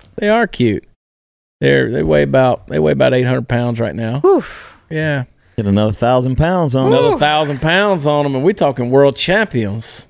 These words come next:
Speaker 1: Yeah, we got a political cowboy. We got party foul. We'll see.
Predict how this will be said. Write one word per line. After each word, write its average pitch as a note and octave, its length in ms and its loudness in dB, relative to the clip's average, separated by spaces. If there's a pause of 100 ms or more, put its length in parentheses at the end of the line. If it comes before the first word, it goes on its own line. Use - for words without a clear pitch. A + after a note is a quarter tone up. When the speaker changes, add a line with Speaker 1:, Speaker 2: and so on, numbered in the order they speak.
(1300)
Speaker 1:
Yeah, B2+ 420 0
we C3 180 -4
got C3 200 4
a A2+ 60 0
political C#3+ 440 -2
cowboy. D3 680 2
We C#3 120 2
got A#2+ 340 0
party C#3 240 2
foul. C#3+ 580 2 (1160)
We'll D#3+ 120 0
see. A2+ 380 2